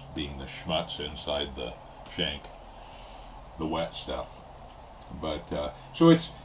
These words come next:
it's certainly not in perfect shape at all, but it is very similar, again, in shape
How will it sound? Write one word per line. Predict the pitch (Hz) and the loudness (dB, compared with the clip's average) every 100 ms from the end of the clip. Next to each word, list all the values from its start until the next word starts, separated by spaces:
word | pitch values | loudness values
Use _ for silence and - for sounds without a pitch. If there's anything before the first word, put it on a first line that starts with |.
| - | 8
it's | 151 | 8
certainly | - 143 147 131 117 | 8 8 8 8 6
not | 104 101 98 90 - - | 6 8 8 8 0 -6
in | 90 | -4
perfect | 85 - 98 82 - | 0 0 0 -4 -2
shape | 92 78 | 0 0
at | - | 0
all, | 117 107 - - - - - - | 4 6 6 0 -6 -18 -18 -12
but | 87 107 101 - | 4 10 12 10
it | 104 110 | 6 4
is | 107 107 92 85 - - - | 6 6 6 0 -10 -18 -12
very | 90 92 117 117 117 113 107 - - - | 0 6 8 10 8 6 -2 -14 -18 -8
similar, | - 156 107 82 80 82 | 2 4 6 4 2 0
again, | 90 90 104 85 76 101 - - - - - - - - - - | 2 4 4 2 0 -6 -10 -20 -18 -20 -20 -20 -18 -18 -18 -8
in | 92 90 | -4 -2
shape | - 110 101 98 | 4 6 6 4